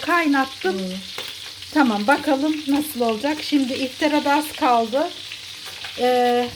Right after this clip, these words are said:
Speaker 1: pilav da yapmayacağım. Makarnam var. Çok oluyor çünkü arkadaşlar, yenilmiyor.
Speaker 2: Güzel, güzel.
Speaker 1: Evet, şurada fırında yine yemeğim var. Böreğim de çok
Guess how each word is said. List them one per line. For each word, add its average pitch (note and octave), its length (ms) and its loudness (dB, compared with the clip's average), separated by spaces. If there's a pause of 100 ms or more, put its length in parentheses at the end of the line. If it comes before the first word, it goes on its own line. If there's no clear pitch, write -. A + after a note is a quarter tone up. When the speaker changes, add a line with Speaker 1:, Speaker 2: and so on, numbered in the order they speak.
(100)
Speaker 1:
pilav C4+ 340 4
da D4+ 60 0
yapmayacağım. D4 640 0 (200)
Makarnam B3+ 720 0
var. B3+ 240 2 (1300)
Çok D4+ 220 0
oluyor B3 420 0
çünkü B3 240 -2
arkadaşlar, C4 880 2
yenilmiyor. C4 840 0 (500)
Speaker 2:
Güzel, F#3+ 200 -4 (220)
güzel. F3 180 -8 (320)
Speaker 1:
Evet, A3 220 0
şurada C4+ 320 4
fırında C4 340 4
yine C4 300 4
yemeğim B3 640 4
var. B3 280 4 (1900)
Böreğim B3+ 460 4
de G#3+ 100 -2
çok B3+ 240 -2